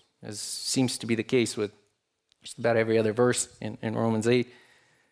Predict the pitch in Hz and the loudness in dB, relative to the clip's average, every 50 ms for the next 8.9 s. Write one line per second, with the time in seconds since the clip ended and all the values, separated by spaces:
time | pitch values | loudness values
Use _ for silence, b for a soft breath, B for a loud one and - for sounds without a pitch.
0 | b b - - - 151 139 127 135 156 160 147 120 127 120 123 123 117 117 120 | b b 0 2 2 4 6 6 6 6 6 4 4 4 4 6 6 8 8 6
1 | 127 - - 123 120 123 127 127 127 113 127 117 - 143 123 151 - - 151 143 | 6 4 4 4 4 4 4 4 4 4 2 2 4 4 4 4 2 2 2 0
2 | 135 - - 135 120 117 110 113 127 127 135 127 127 120 - - - - - - | 0 0 0 -2 -4 -2 0 2 4 6 6 6 4 2 0 -6 -8 -6 -4 -4
3 | 123 120 120 127 123 127 135 139 135 123 113 107 101 98 95 - - _ _ _ | -4 -2 0 2 2 4 4 4 4 4 4 2 0 -2 -4 -8 -12 _ _ _
4 | _ _ _ _ _ _ _ _ _ _ _ _ _ _ _ _ _ _ _ _ | _ _ _ _ _ _ _ _ _ _ _ _ _ _ _ _ _ _ _ _
5 | _ _ _ _ _ _ _ _ _ _ _ _ _ _ _ _ - - - - | _ _ _ _ _ _ _ _ _ _ _ _ _ _ _ _ -6 -2 2 4
6 | 131 127 120 120 117 117 113 120 - - - 127 117 123 117 117 123 - - - | 4 6 6 8 8 6 6 4 2 -4 -10 -4 0 2 4 4 4 2 2 0
7 | - - 156 135 127 127 123 - 127 113 107 - 139 131 127 131 127 120 117 113 | 2 2 2 4 2 2 2 2 0 0 0 0 2 2 4 4 4 4 2 2
8 | - - - 139 127 120 107 101 113 107 110 131 139 131 120 - 101 87 - | 0 0 0 2 2 2 2 2 2 2 2 4 4 4 2 2 -2 -4 -6